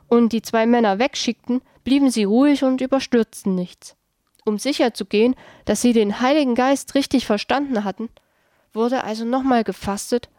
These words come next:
und nochmal gebetet. Wie sieht das bei dir aus? Hörst du Gott besser, wenn du dir einen ruhigen Platz dafür suchst?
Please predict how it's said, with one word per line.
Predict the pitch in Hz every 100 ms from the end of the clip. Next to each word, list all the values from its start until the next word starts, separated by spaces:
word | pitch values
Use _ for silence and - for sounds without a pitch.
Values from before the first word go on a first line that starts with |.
| _ -
und | 208 202
nochmal | 185 185 190
gebetet. | - - 269 220 - - _ _ _ _ _ _ - - - _
Wie | 277
sieht | 381 330 285
das | 277
bei | - 277
dir | 247 240
aus? | - 180 - - _ _ _ _ -
Hörst | 269 339 -
du | 330
Gott | 269 277 -
besser, | 269 285 285 - _
wenn | - 240
du | 233 226 214 233 _ -
dir | 214 208 202
einen | 190 190
ruhigen | 190 247 277 226
Platz | 202 240 -
dafür | 294 285 277
suchst? | - 302 - -